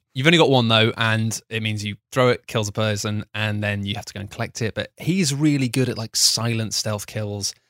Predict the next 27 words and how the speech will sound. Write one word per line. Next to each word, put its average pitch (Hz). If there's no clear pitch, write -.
and 104
running 110
around 107
quickly -
and 101
silently. 104
Then 101
you 101
have 104
a -
girl 127
who's 117
good 120
at -
some 117
of 113
the 113
ninja 117
things 113
a 107
bit, 113
but -
she -
can 101
set -
traps -
and 107